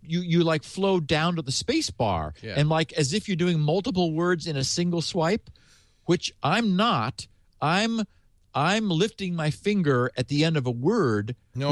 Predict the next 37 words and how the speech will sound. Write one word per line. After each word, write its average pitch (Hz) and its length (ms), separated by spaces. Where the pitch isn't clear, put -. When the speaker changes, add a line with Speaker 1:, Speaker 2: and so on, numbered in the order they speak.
Speaker 1:
which, 170 100
Speaker 2:
am 156 140
too. 156 260
Speaker 1:
which 151 100
Speaker 2:
I 120 100
don't 143 240
know. 135 240
Speaker 1:
Oh, 156 200
okay. 117 240
Speaker 2:
Yeah, 95 220
yeah, 80 160
no, 85 80
I - 20
Speaker 1:
Okay. 104 180
Speaker 2:
am 117 100
too. 62 220
Speaker 1:
Yeah, 123 120
then 165 120
I 151 40
just 147 200
misunderstood. 107 600
Speaker 2:
Yeah. 73 120
Speaker 1:
Um, 143 400
so, 190 480
okay, 143 240
so 190 300
I 254 400
really 202 920
like 170 460
the 151 200
idea 110 720
of 151 140
networking, 147 1120
'cause 160 140
I'm 208 200
a 233 80
multi-de-, 202 540